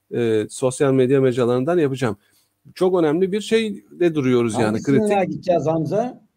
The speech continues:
Speaker 1: Vallahi tabii burada sığınaklar derken şey anlamında yani bir, e, <laughs> mecazi anlamda söylüyorum ama
Speaker 2: Ha, tamam.
Speaker 1: yani
Speaker 2: Yani gerçekten
Speaker 1: şey
Speaker 2: sığınaklar öyle s-,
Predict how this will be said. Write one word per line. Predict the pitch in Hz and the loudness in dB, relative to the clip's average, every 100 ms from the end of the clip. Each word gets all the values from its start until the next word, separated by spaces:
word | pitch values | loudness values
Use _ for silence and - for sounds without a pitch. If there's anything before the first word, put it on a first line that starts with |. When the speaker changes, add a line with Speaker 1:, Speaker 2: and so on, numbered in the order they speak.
| _ _ _ _ _ _ _ _ - 87 - | _ _ _ _ _ _ _ _ -18 -14 0
Speaker 1:
Vallahi | 190 262 220 196 - | 2 2 0 -2 -2
tabii | 226 214 180 | 0 2 0
burada | 185 208 | 0 0
sığınaklar | 208 202 196 - 226 226 | 2 2 2 4 4 4
derken | 240 - 254 208 _ | 2 2 -2 -2 _
şey | - - 226 135 | -6 2 2 4
anlamında | 131 117 110 113 | 2 2 0 0
yani | 113 123 | 0 0
bir, | 127 131 - - | -2 -4 -8 -10
e, | 113 - | -10 -10
<laughs> | - - | -8 0
mecazi | 139 139 147 156 | 2 4 4 4
anlamda | 151 120 110 104 | 2 0 -2 -4
söylüyorum | 120 123 233 330 | -2 0 2 2
ama | 311 - | 2 0
Speaker 2:
Ha, | 180 156 147 | -2 -2 -2
tamam. | 156 170 165 139 - - | -2 -2 -4 -6 -6 2
Speaker 1:
yani | 147 151 | 4 4
Speaker 2:
Yani | 165 | 2
gerçekten | 165 165 - 196 | 2 2 4 4
Speaker 1:
şey | 190 135 | 6 4
Speaker 2:
sığınaklar | - 165 165 170 - 185 170 - | -2 -4 -2 -2 -2 2 2 2
öyle | 170 185 | 0 -2
s-, | 131 | -6